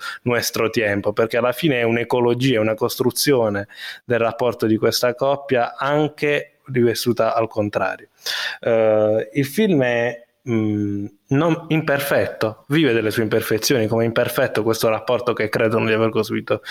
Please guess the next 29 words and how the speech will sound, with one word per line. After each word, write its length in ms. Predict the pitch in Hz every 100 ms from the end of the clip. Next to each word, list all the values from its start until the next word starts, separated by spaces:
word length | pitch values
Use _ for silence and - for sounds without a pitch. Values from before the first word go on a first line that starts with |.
| - -
i 100 | 120
personaggi, 680 | 110 107 - 113 117 98 107
perché 260 | 113 117
ci 100 | 113
sono 200 | 110 117
delle 200 | 113 113
fasi 200 | 110 110 110
contemplative 600 | 110 110 113 113 117 113
molto 320 | 113 - 113
ampie, 500 | 113 113 107 110 110 - - -
ci 200 | - 117
sono 640 | 110 127 117 117 113 117 - _
dei 300 | 120 120 113
dialoghi 720 | 117 135 151 139 120 120 123 131
intellettualmente 680 | 123 123 117 123 131 127
probanti 560 | 117 117 117 117 113 113
tra 100 | 117
i 40 |
protagonisti, 960 | 113 - 117 117 127 139 - - 143 147 _ _ _ -
ma 160 | 113 107
c'è 160 | -
un 140 | 117 110
flusso 500 | - 123 120 - 120
di 120 | 113
coscienza 640 | 117 107 - 123 117 -
ininterrotto 1040 | 127 127 123 117 117 110 113 120 117 -
di 120 | 110 104
questi 340 | 107 - 107
due, 340 | 113 127 135